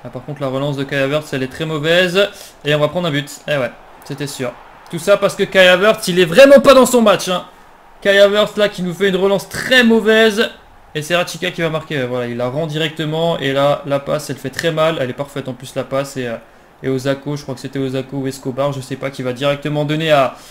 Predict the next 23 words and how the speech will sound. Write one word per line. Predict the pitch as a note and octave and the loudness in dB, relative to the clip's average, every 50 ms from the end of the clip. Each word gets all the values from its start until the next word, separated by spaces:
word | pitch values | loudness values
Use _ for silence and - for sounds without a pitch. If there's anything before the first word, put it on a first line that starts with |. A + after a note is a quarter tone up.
| - - - - - | -20 -20 -20 -8 -2
à | C3 C#3+ | 2 4
Rachika | D#3+ F3 E3+ - E3 D#3+ - G3 G3 F#3 | 4 4 2 0 -10 -4 0 0 0 0
qui | - - F3 | 0 -6 -2
va, | E3+ F3 E3+ E3+ E3 E3 D#3+ D#3+ D#3 D#3 D3+ D3+ D3+ D3 | 0 4 6 8 8 8 8 6 6 6 6 6 4 2
qui | D3 - D#3+ | 0 -4 -6
va | D3+ E3 E3+ | -6 -6 -6
tromper | - - F3+ D#3 F#3 G3 F3 | -6 -6 -6 -2 -2 0 0
Burki. | F3+ F3 - - - F#3+ G3 G3+ G#3+ A3 A#3+ - - - - - - - - - - - - - - - - | 0 -2 -4 -6 -10 -6 -4 -2 -2 -2 -4 -6 -14 -20 -20 -16 -16 -16 -16 -16 -20 -20 -20 -20 -18 -12 -6
On | C3+ D#3 G3 | -4 0 2
est | A#3 | 2
mené | B3 C4+ C#4 C4 C#4 C4+ | 4 6 6 6 8 8
à | C4+ | 8
nouveau. | B3+ B3+ A#3+ A3+ A#3+ A#3 A#3 A#3 A3+ A3+ - - - - - _ - - | 8 6 4 4 4 4 4 4 2 -2 -8 -20 -20 -20 -20 _ -12 -8
On | F3 F#3 G#3 | -6 -4 -2
est | A3 A3+ | 0 0
mené | A3 A3 A3 G#3+ G#3+ | 0 0 0 0 0
à | G#3+ G3+ | 0 0
nouveau, | G3+ G3 F#3+ G#3 G#3+ | -2 -4 -4 -4 -4
c'est | G3+ G#3 G3 | -4 -4 -4
pas | - G3 F#3 | -2 -2 -2
bon | F#3+ F#3+ E3+ | -2 -4 -4
ça, | - E3 | -2 -4
hein. | C3+ B2+ - | -4 -4 -4